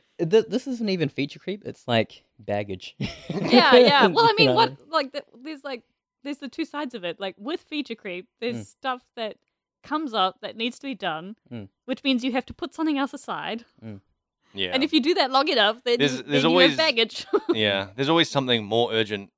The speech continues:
Speaker 3: to be working on.
Speaker 2: Yeah.
Speaker 3: Yeah.
Speaker 2: Yeah.
Speaker 1: I, I might have been playing pool, actually, if, if, if you were talking about you got hired
Speaker 3: It
Speaker 1: by
Speaker 3: was, it was
Speaker 1: playing
Speaker 3: at
Speaker 1: pool.
Speaker 3: N Z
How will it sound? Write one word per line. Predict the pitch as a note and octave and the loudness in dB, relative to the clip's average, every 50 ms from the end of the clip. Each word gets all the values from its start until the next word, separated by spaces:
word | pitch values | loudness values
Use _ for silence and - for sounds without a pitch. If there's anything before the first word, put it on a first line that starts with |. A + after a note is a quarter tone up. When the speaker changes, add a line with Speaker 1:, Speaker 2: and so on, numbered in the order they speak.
| _ _ - | _ _ -18
Speaker 3:
to | G#2 | -12
be | G2 G2+ | -10 -8
working | G2 G2+ G2+ F#2 G2 F#2+ | -6 -6 -8 -8 -10 -12
on. | F2+ F2 F2 E2+ C3+ | -12 -12 -12 -10 -8
Speaker 2:
Yeah. | A3 G#3+ G3 G3+ G3 _ _ _ _ _ _ _ _ _ _ _ _ | -6 -4 -4 -6 -6 _ _ _ _ _ _ _ _ _ _ _ _
Speaker 3:
Yeah. | G2 F#2 F2 E2 E2 F2+ A2+ _ _ _ _ _ _ _ _ - | -18 -16 -16 -16 -18 _ _ _ _ _ _ _ _ _ _ -20
Speaker 2:
Yeah. | G3 F#3 F#3 F#3 G3 _ _ _ _ _ _ _ _ _ _ _ _ _ _ _ _ _ _ _ _ _ _ - | -18 -16 -14 -16 -16 _ _ _ _ _ _ _ _ _ _ _ _ _ _ _ _ _ _ _ _ _ _ -6
Speaker 1:
I, | B2+ D3 C#3+ - D#3 | -4 -4 -2 -2 -2
I | F#3 | -2
might | G3+ G3 F3+ D3+ | -2 -2 -2 -2
have | B2 | -2
been | A#2 G#2+ | -4 -4
playing | G#2 - B2 C#3 D#3+ D3 | -4 -4 -4 -4 -4 -6
pool, | - - G2 G2 G2 - _ _ _ - | -8 -8 -10 -10 -10 -14 _ _ _ -18
actually, | G#2 G2 - - - G2+ F#2+ F#2+ G2+ | -16 -16 -16 -14 -12 -10 -10 -10 -10
if, | G2+ G2+ - _ _ _ _ _ _ | -12 -14 -16 _ _ _ _ _ _
if, | - - - _ _ _ _ _ _ _ _ _ _ _ _ _ _ _ _ _ _ - | -16 -16 -16 _ _ _ _ _ _ _ _ _ _ _ _ _ _ _ _ _ _ -20
if | A2 - - | -18 -14 -10
you | A2 G#2 | -8 -8
were | G2+ | -8
talking | - - G#2+ G#2 - G#2+ | -8 -8 -10 -10 -10 -10
about | G#2 G#2 G2+ G2 | -10 -8 -8 -8
you | G2+ G#2 G2+ | -8 -8 -10
got | G2+ G2+ G2 - | -10 -10 -10 -10
hired | G#2+ G2+ G2+ G#2 G2+ G2+ _ _ _ _ _ _ _ | -10 -8 -8 -8 -8 -10 _ _ _ _ _ _ _
Speaker 3:
It | - C#3+ | -4 -2
Speaker 1:
by | C#3+ | 0
Speaker 3:
was, | D3+ D3 B2+ A#2 - | 0 0 -2 -2 -4
it | C#3+ C#3+ | -4 -2
was | C#3 C#3 B2+ G#2+ | 0 0 0 2
Speaker 1:
playing | C3 C3+ | 2 2
Speaker 3:
at | C3+ G#2+ A2 - | 2 0 -4 -8
Speaker 1:
pool. | B2+ | -6
Speaker 3:
N | B2 B2 A#2+ | -6 -6 -6
Z | A2 A#2 A2 | -6 -6 -8